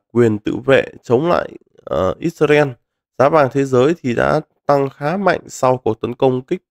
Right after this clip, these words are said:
của Iran và Israel, ờ, nhưng cũng hạ nhiệt nhanh chóng <clears throat> ngay sau đó. Thì đấy là về những cái tin tức chính ở trong ngày hôm nay. Về trên chart biểu đồ thì chúng ta sẽ nhìn thấy được là,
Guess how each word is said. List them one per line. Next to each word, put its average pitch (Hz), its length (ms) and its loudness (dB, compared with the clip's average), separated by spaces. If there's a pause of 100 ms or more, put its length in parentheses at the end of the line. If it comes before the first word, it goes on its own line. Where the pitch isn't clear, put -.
của 82 260 -2
Iran 123 340 -2
và 110 80 -2
Israel, 131 420 -2 (460)
ờ, 104 480 -2 (460)
nhưng 139 400 0
cũng 135 220 -6
hạ 147 180 -4
nhiệt 120 280 0 (420)
nhanh 131 180 0
chóng 139 400 -6 (840)
<clears throat> - 680 -6
ngay 123 180 0
sau 123 180 0
đó. 110 240 2 (460)
Thì 107 100 -4
đấy 98 160 2
là 135 120 0
về 113 260 -4
những 117 120 -6
cái 139 140 -8
tin 131 160 -6
tức 160 180 -10
chính 127 260 -6
ở - 100 -16
trong 123 160 -14
ngày 113 100 -6
hôm 110 180 -8
nay. 147 140 2 (600)
Về 135 240 0
trên 156 180 -4
chart 139 160 -4
biểu 101 140 0
đồ 110 340 6
thì 107 100 -20
chúng 113 140 -12
ta 123 160 -4
sẽ - 140 -10
nhìn 113 220 -4
thấy 104 220 -4
được 131 240 -4
là, 101 280 -2